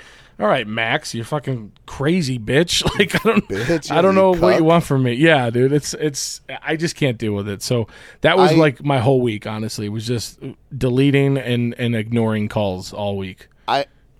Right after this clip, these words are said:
Speaker 2: I did get one very important text about voting.
Speaker 1: Yeah.
Speaker 2: Um, I got a text when I got home from work today 'cause I worked with Matt all day.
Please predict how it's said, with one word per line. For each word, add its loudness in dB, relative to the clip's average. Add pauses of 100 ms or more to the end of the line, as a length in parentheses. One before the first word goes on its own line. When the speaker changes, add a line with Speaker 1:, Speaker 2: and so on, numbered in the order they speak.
(120)
Speaker 2:
I 0
did -6
get 2
one -4
very -4
important -8 (640)
text -4
about -6
voting. -10 (280)
Speaker 1:
Yeah. 0 (100)
Speaker 2:
Um, 0 (280)
I 2
got 0
a -4
text -4
when -6
I -2
got -4
home -8
from -12
work -8
today -8
'cause -12
I -6
worked -8
with -16
Matt -12
all -10
day. -12